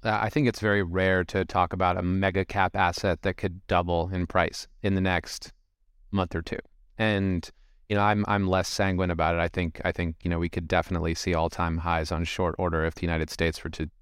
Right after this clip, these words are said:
default. And it's crazy that we even have to talk about this. Like, um, <laughs> i-, if you have a spr-, whoever you are, wherever you live in the world, if you have a spreadsheet with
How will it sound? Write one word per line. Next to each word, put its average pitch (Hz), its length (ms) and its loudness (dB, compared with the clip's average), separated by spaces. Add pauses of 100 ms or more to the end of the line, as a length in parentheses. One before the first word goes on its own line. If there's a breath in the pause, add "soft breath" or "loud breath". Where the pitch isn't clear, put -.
(100)
default. - 440 -2
And 101 180 0
it's 107 120 -4
crazy 175 240 4
that 101 100 4
we 90 80 2
even 90 140 0
have 90 120 0
to - 60 -20
talk 92 240 0
about 78 200 -2
this. - 220 -6
Like, 92 260 0 (560)
um, 92 460 2 (200)
<laughs> - 240 -20
i-, - 760 -6
if 131 180 2
you 127 100 4
have 131 200 4
a 107 40 2
spr-, - 480 -4
whoever 135 340 4
you 139 200 4
are, 87 280 6
wherever 95 440 2
you 110 160 4
live 101 260 4
in 98 80 2
the 90 80 0
world, 82 480 0
if - 180 -4
you 101 120 2
have 104 160 2
a 98 40 0
spreadsheet 95 760 0 (420)
with 95 260 -2